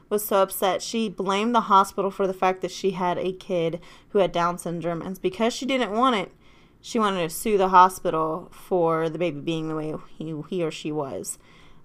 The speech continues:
Um, so a mother of a four-year-old son with special needs is suing a British hospital alleging they failed to test for the condition. Otherwise, she would have had an abortion.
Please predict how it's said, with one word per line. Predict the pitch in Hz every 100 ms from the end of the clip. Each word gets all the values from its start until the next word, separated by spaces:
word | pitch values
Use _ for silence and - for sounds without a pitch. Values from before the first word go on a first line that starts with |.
| -
Um, | 180 175 165 156 180 - - - _ _ _ _ _ - _ _ _ _ - 220
so | 226
a | 233
mother | 233 247 294
of | 262
a |
four-year-old | 220 214 214 208 202 190 185
son | - 196 185
with | 180
special | 185 185
needs | 185 180 175
is | - 190
suing | - 214 220 220
a | 202 185
British | 190 220 262
hospital | 208 196 - 180 180
alleging | 190 190 185 185 196
they | 180 170
failed | 170 196 208
to | 196
test | 190 208 180 - - - - - -
for | -
the | 185
condition. | 185 214 190 190 170 160 185
Otherwise, | 180 185 185 180
she | 180 - 185
would | 160 170
have | 165
had | - - 151
an | 156
abortion. | 151 - - - -